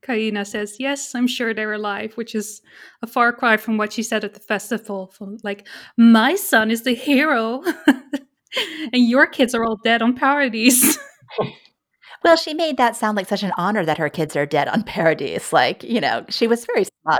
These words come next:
Speaker 2: about it, but, you know, what an honor that they served their country to death. So, yeah, I,
Speaker 1: Yeah, but
Speaker 2: I
Speaker 1: which is also like a, like, kind of a jab at them, like, "See, my kid is the, the perfect one, the one who
Speaker 2: Mm-hmm.
Speaker 1: gets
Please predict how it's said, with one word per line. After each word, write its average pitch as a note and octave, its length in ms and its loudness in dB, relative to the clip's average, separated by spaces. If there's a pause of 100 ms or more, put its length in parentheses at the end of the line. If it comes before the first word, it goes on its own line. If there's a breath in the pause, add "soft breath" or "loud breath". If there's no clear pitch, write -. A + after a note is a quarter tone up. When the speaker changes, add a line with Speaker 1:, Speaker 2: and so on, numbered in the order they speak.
Speaker 2:
about C3+ 320 0
it, - 240 -4
but, - 300 0
you F3 80 -2
know, D#3 100 0
what G#3 160 2
an F3 140 -2
honor F3+ 320 0
that E3 140 -2
they D#3+ 120 0
served E3+ 300 -2
their D#3+ 120 0
country F3 360 -4
to F3+ 120 -4
death. D3 380 -2
So, D3+ 380 -2 (440 loud breath)
yeah, A#3 520 0 (100)
I, B3 120 2
Speaker 1:
Yeah, B3 80 -2 (100)
but A#3+ 160 4
Speaker 2:
I - 20 6
Speaker 1:
which B3+ 160 6
is C#4 140 4
also C#4 200 6
like A#3 200 4
a, G#3+ 400 2
like, G#3 180 -6 (480)
kind - 160 -4
of G3+ 80 -2
a G#3 60 -2
jab G3 420 2
at G3+ 160 -8
them, G3+ 220 -8
like, G3+ 260 -10
"See, - 260 -6
my A3+ 240 2
kid G#3+ 280 -6
is G3 160 -8
the, G3 320 -6
the G3+ 120 -8
perfect A3 440 -6
one, G3 320 -10 (920 loud breath)
the F#3+ 80 2
one F#3+ 160 2
who F3+ 140 0
Speaker 2:
Mm-hmm. F3 180 -4
Speaker 1:
gets - 480 -14